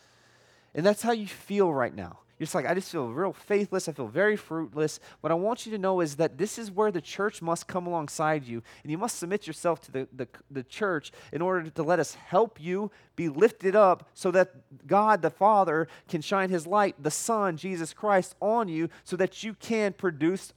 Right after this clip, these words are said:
fruit. If not, you're just gonna get cut off. I want you to see this is an act of love.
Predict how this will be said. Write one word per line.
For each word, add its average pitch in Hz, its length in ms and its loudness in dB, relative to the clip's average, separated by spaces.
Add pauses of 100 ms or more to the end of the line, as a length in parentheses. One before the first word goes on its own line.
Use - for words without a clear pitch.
fruit. 220 360 0 (140)
If - 160 -6
not, 226 360 2 (260)
you're 160 100 -6
just 208 320 -2
gonna 220 140 -4
get 202 160 -2
cut 220 220 2
off. 202 340 4
I 147 80 -2
want 214 240 -4
you 214 60 -12
to - 40 -10
see 220 280 -6
this 190 180 0
is 185 120 -6
an 185 80 -2
act 175 200 0
of 170 60 -12
love. 190 340 0